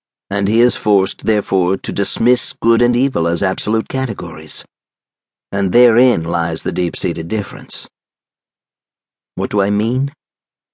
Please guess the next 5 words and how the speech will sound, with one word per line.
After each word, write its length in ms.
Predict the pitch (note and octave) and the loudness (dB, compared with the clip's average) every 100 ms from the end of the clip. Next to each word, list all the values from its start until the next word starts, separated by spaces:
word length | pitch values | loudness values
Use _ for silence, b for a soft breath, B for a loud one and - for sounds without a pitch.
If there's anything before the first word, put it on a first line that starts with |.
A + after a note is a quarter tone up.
| _ _ _ _ _ _ _ _ _ _ _ _ _ _ _ _ _ _ _ _ _ _ | _ _ _ _ _ _ _ _ _ _ _ _ _ _ _ _ _ _ _ _ _ _
Where 340 | G2+ B2 C#3 | 2 4 4
do 160 | C3+ B2+ | 4 2
you 280 | A#2+ B2 A2 | 2 2 2
get 260 | G2 G2 | 0 0
off? 460 | F2 D2+ - _ | -2 -8 -14 _